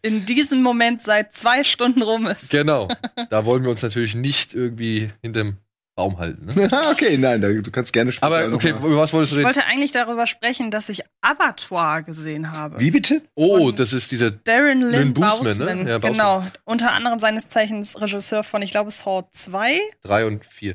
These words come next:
Speaker 1: Oder drei und vier?
Speaker 2: Nee,
Speaker 1: Genau.
Speaker 2: beide. Also alle, alle drei.
Speaker 3: Zwei,
Speaker 2: Zwei, drei,
Speaker 3: drei
Speaker 2: vier.
Speaker 3: und vier.
Speaker 1: Alles klar.
Speaker 3: Okay.
Speaker 1: <laughs> Äh, und, äh, Repo, The Genetic
Speaker 2: Ge-,
Speaker 1: Opera.
Speaker 2: Generic Opera, ja.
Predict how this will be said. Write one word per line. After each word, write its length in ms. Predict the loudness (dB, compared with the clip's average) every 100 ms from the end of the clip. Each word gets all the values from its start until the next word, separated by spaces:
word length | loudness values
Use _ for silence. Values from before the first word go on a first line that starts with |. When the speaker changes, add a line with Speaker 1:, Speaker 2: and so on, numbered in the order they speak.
| -6
Speaker 1:
Oder 200 | 0 2
drei 160 | 2 -2
und 100 | -2
vier? 300 | -6 -4 -4 _ -2
Speaker 2:
Nee, 100 | 2
Speaker 1:
Genau. 100 | 2
Speaker 2:
beide. 240 | 2 -2 _ _
Also 160 | 0 2
alle, 120 | 4
alle 140 | 2 2
drei. 220 | 2 0
Speaker 3:
Zwei, 60 |
Speaker 2:
Zwei, 320 | 2 2 2 2
drei, 140 | 2
Speaker 3:
drei 140 | 2 2
Speaker 2:
vier. 80 | 2
Speaker 3:
und 200 | 2 2
vier. 260 | 2 4
Speaker 1:
Alles 160 | 2 0
klar. 140 | -2 -2 0
Speaker 3:
Okay. 340 | 2 2 2 0 -4 -8
Speaker 1:
<laughs> 220 | -10 -8
Äh, 240 | 0 2 2
und, 500 | 2 4 4 0 -2
äh, 300 | 0 2 2 2
Repo, 580 | 2 2 2 0 0 -4 _ _ _ _ _ _ -8
The 60 | -6
Genetic 520 | -4 -2 -2 -4 -8
Speaker 2:
Ge-, 60 | -6
Speaker 1:
Opera. 220 | -4 0 2 0
Speaker 2:
Generic 120 | -2 -8
Opera, 340 | -12 -12 -10 -10
ja. 220 | -8